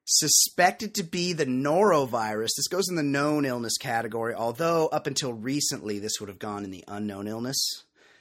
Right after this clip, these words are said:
Has forced a Royal Caribbean cruise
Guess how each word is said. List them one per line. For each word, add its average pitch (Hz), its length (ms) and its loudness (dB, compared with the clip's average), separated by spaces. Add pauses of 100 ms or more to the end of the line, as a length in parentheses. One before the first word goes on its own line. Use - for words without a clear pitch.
(680)
Has 151 380 4 (360)
forced 185 380 2
a 147 40 -2
Royal 143 380 2
Caribbean 170 480 -2
cruise 170 600 4